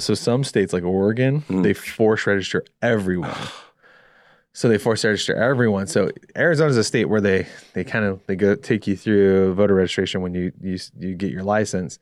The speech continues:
Speaker 2: Right.
Speaker 1: And that's, you know, even
Speaker 2: And that was a Clinton law, by the way. That was
Speaker 1: Ye-,
Speaker 2: a national Clinton
Speaker 1: yeah.
Speaker 2: law in the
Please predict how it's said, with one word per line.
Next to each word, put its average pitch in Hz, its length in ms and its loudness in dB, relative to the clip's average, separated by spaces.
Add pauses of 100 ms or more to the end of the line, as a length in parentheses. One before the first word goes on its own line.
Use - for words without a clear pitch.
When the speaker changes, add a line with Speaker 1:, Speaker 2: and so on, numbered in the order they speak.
(100)
Speaker 2:
Right. 82 240 0 (320)
Speaker 1:
And 113 100 -2
that's, 117 320 -4 (240)
you 117 120 0
know, 71 180 -2 (160)
even 98 460 -2 (320)
Speaker 2:
And 120 100 2
that 139 60 0
was 117 100 0
a 104 60 -2
Clinton 120 260 2
law, 87 140 4
by 76 160 0
the 73 80 -4
way. - 160 -8
That 80 100 -2
was 139 120 4
Speaker 1:
Ye-, - 20 -4
Speaker 2:
a 85 40 -2
national 101 360 0
Clinton 113 220 2
Speaker 1:
yeah. 90 60 2
Speaker 2:
law 90 220 2
in 82 200 0
the 82 180 0